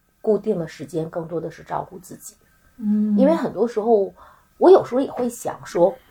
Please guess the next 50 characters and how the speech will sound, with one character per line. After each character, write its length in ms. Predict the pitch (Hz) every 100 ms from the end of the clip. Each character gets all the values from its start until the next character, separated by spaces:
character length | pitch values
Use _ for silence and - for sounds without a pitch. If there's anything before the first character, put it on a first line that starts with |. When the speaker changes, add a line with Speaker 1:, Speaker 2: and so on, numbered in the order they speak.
| -
Speaker 1:
我 100 | - 170
为 120 | 349
什 100 | 330
么 120 | 175
那 100 | 254
么 120 | 330
容 260 | 170 135 151
易 20 |
一 160 | 226 214
睁 260 | 262 277 233
眼 160 | -
心 200 | - 220
想 220 | 220 - -
今 140 | 196
天 80 | 226
我 80 | 180
的 60 |
工 160 | 139 185
作 160 | 202 185
是 120 | 196
什 180 | - 147
么？ 180 | 147 - - -
我 100 | 165
这 180 | 170 240
个 380 | 190 156 147 127
会 180 | - 196
议 80 |
准 160 | 190 151
备 60 | 139
好 200 | 139 127
了 80 |
吗？ 120 | 139 175
那 80 | 233
个 80 |
speech 380 | 208 - 202 156
准 120 | 151
备 60 | 151
好 220 | 151 143
了 60 | 143
吗？ 180 | 151 147 - - _ _
呃， 340 | - 165 151 170 _
我 100 | -
今 200 | 175 240
天 100 | 262
要 100 | 269 214
问 140 | 226
哪 160 | 175 -
个 80 | -
朋 260 | 127 123
友？ 120 | 147